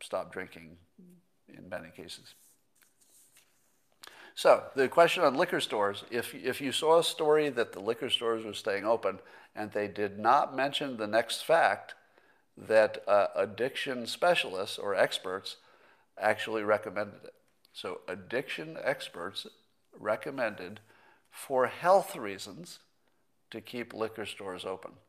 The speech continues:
because the, the people who are addicted to liquor if they stop cold turkey, it's a problem. They, they need to stop professionally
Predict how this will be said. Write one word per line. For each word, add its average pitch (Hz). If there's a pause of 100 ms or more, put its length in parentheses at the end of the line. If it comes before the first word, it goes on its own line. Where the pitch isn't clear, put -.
(360)
because 104
the, 95 (120)
the -
people 104
who -
are 95
addicted 107
to 104
liquor 107 (680)
if -
they 107
stop -
cold 120
turkey, 107
it's -
a 90
problem. 101 (840)
They, 98
they 101
need 98
to 92
stop -
professionally 82